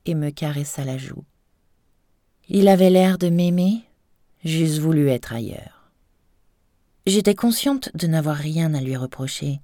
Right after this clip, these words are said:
mais j'éprouvais une gêne considérable. Il me remercia, sur un ton digne de l'Actors Studio, d'avoir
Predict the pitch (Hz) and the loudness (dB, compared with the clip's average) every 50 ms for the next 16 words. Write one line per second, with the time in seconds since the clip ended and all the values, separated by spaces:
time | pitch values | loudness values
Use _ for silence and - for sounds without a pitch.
0 | - _ _ _ _ _ _ _ _ - 156 156 156 151 165 160 - 165 170 165 | -14 _ _ _ _ _ _ _ _ -4 -2 -2 0 0 -2 -2 -2 -2 0 2
1 | 180 175 160 160 160 156 175 175 165 160 156 - - 196 220 226 - - 190 170 | 2 2 4 2 2 2 2 2 2 0 -2 -2 0 -2 -2 -2 -2 -4 -2 -2
2 | 160 151 143 139 139 135 135 135 143 - - - - - - - _ - - - | -2 -2 -2 -4 -4 -4 -6 -10 -12 -14 -20 -20 -20 -20 -20 -20 _ -20 -20 -20
3 | - - - - - - 170 170 170 170 170 160 151 160 156 156 151 147 - - | -20 -20 -20 -16 -6 -2 0 2 4 4 4 4 2 2 2 2 0 -2 -4 -4
4 | - 170 180 196 - _ _ _ - - - - 139 143 139 139 143 - 151 139 | -4 -4 -4 -4 -8 _ _ _ -16 -10 -6 -4 -2 0 0 -2 -2 -2 -2 -2
5 | 139 131 143 147 160 151 139 131 123 131 131 127 127 139 139 - - - 131 131 | -2 -4 -4 -2 -2 -2 -2 -2 -2 -2 -2 -2 -2 -4 -6 -8 -10 -10 -8 -8
6 | - - - 143 139 135 143 143 151 170 - _ _ _ _ _ _ _ _ _ | -10 -10 -10 -10 -8 -6 -4 -4 -4 -6 -8 _ _ _ _ _ _ _ _ _
7 | - - 175 165 160 160 208 147 - | -4 -2 -2 0 2 2 0 0 -2